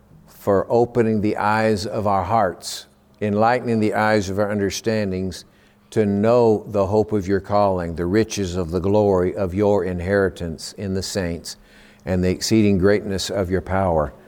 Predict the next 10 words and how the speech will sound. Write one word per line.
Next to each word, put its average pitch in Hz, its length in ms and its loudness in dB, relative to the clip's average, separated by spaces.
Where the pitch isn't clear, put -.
to 95 160 -2
usward 92 440 0
who 92 180 0
believe. 85 680 2
We 110 180 4
receive 113 520 4
that 85 420 4
today, 92 580 4
right 92 340 -2
now, 95 380 0